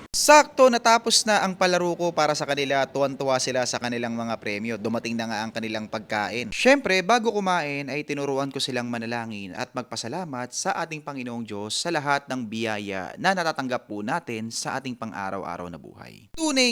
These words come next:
nga na walang kapantay ang kaligayahan na mararamdaman mo kapag nakita mo ang mga kabataan na nakangiti sa iyo. Dahil ang ating nais ay maalis sa kanilang mga isipan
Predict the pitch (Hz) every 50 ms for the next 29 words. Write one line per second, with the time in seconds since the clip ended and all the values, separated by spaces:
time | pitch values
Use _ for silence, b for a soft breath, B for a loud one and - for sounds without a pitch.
0 | 220 214 214 214 214 202 196 175 175 175 175 175 - - - 156 151 151 147 151
1 | 143 151 156 151 147 139 - 139 135 - 143 131 127 127 127 127 123 120 120 117
2 | 117 123 127 139 143 139 127 113 113 110 113 110 110 113 113 113 110 104 104 101
3 | 104 107 110 113 120 - - - 110 107 117 113 120 117 117 117 - 185 196 190
4 | - 190 185 180 175 175 175 - 160 160 160 160 160 165 - 156 147 147 - 165
5 | 165 165 - - 151 151 151 165 185 208 202 185 180 185 185 180 185 180 170 -
6 | 175 170 175 175 202 233 196 120 - - - - - 127 156 175 175 180 175 175
7 | 170 170 165 160 156 156 143 135 196 254 269 - 196 190 190 180 - - 156 175
8 | 180 202 220 226 - 180 180 185 175 - 180 165 165 160 156 160 151 147 139 135
9 | 131 - 127 127 120 - - 233 247 254 - - 147 143 143 139 139 143 143